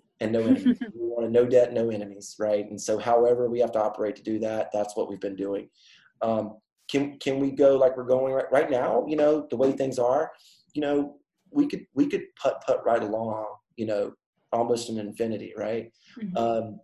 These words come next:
Speaker 1: we've got a very loyal group of people. We've got people who aren't even using the office, but they insist on paying to protect the community. And I think everybody's kind of bought in that we have here now. You know, we shook some, we shook some, um, leaves loose, so to speak.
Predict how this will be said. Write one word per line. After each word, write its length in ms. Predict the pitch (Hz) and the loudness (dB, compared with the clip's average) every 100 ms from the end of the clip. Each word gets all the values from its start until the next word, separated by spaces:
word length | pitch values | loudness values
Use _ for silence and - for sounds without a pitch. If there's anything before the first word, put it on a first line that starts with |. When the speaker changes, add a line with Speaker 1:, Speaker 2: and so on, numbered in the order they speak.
| _ _ _ _ _ _ 120 | _ _ _ _ _ _ -6
Speaker 1:
we've 120 | 120 | 0
got 120 | 123 | 2
a 40 | |
very 260 | 117 120 113 | 2 2 0
loyal 340 | 107 113 107 | -2 -2 -2
group 380 | 107 107 107 107 _ _ | -4 -6 -6 -8 _ _
of 200 | 104 101 | -6 -6
people. 340 | 110 110 104 107 | -8 -6 -4 -2
We've 140 | 117 | 0
got 160 | 120 117 | 0 0
people 220 | 113 110 | -6 -6
who 100 | 107 | -6
aren't 160 | 107 110 | -6 -8
even 160 | 104 | -8
using 220 | 104 101 | -10 -10
the 80 | 110 | -10
office, 340 | 110 107 113 - | -10 -8 -10 -10
but 120 | - | -12
they 120 | 101 98 | -8 -8
insist 440 | 98 - 110 107 | -8 -10 -8 -4
on 140 | 101 | -6
paying 360 | - 107 104 101 | -6 -8 -8 -10
to 80 | - | -14
protect 300 | - 98 101 - | -16 -6 -6 -6
the 140 | - | -12
community. 340 | 104 104 101 | -14 -12 -12
And 80 | 104 | -10
I 40 | 107 | -8
think 200 | 139 135 | -4 -2
everybody's 440 | 135 127 117 113 | 0 2 0 -2
kind 180 | - 107 | -6 -6
of 80 | - | -2
bought 260 | 113 110 107 | 0 0 -2
in 320 | 107 107 107 _ - - _ _ | -4 -6 -8 _ -20 -20 _ _
that 140 | 117 120 | -2 -2
we 80 | 113 | -4
have 240 | 117 110 | -4 -2
here 160 | 120 117 | -4 -2
now. 380 | 110 104 - - _ - | -4 -6 -10 -18 _ -10
You 100 | 104 | -8
know, 140 | 104 | -6
we 100 | 104 | -6
shook 300 | - 131 127 | -4 -4 -4
some, 320 | - 120 113 | -4 -6 -6
we 100 | 120 | -6
shook 280 | 113 127 123 | -4 -2 -4
some, 260 | - 120 117 | -4 -4 -2
um, 380 | 113 110 110 - - | -2 -2 -6 -12 -8
leaves 320 | 120 123 - | -6 -6 -6
loose, 320 | 113 107 - | -6 -6 -4
so 80 | 101 | -6
to 80 | - | -6
speak. 360 | - 101 98 | -8 -8 -4